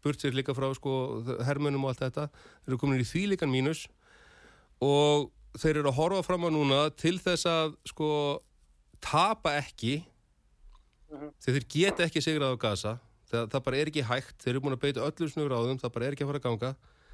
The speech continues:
Speaker 1: En þeir geta, og geta þar af leiðandi ekki lengur leyft sér þann munað, það er verið að nota dýradraslið sitt, ef að þeir ætla að fara í stríð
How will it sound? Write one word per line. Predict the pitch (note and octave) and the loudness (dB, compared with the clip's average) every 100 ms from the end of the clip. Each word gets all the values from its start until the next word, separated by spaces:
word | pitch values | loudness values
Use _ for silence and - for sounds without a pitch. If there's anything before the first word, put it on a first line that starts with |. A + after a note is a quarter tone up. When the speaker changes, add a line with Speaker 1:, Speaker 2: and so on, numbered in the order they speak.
| - - _ - - - _ _ _ _ - - _ _ _ _ | -20 -20 _ -20 -20 -20 _ _ _ _ -20 -20 _ _ _ _
Speaker 1:
En | C3 | 0
þeir | C#3+ C3+ | 0 0
geta, | D3+ F#3 F#3+ F3 D#3+ D3 - | 0 0 2 4 4 2 -4
og | D#3+ C#3 | -4 -4
geta | - F#3 F3+ F#3 | 0 0 2 0
þar | F3+ | 2
af | E3 | 2
leiðandi | F3 E3+ E3 | 2 2 0
ekki | F3 - | 0 0
lengur | D#3+ D#3 G3+ - F#3+ E3+ | 0 0 0 0 0 0
leyft | C3+ F3+ - - | 0 -2 -2 -4
sér | E3 | 0
þann | D3+ | 0
munað, | C3 D3+ F#3+ G3 F#3 | 2 2 2 0 -2
það | D3 | -2
er | C3+ | 0
verið | B2+ | 2
að | |
nota | C3 F3 - D#3+ | 2 0 0 -4
dýradraslið | - D3+ D#3 - D#3 D#3 C#3 | 0 0 0 -2 -2 -2 0
sitt, | F#3 G3+ - - _ _ _ _ _ _ - _ | -2 -2 -10 -20 _ _ _ _ _ _ -20 _
ef | C#3 F3 F#3+ E3+ | 0 2 2 2
að | D#3+ | 2
þeir | E3 | 0
ætla | D#3 D#3 | 0 0
að | |
fara | E3 D#3 | 0 -2
í | |
stríð | - D3+ | 0 0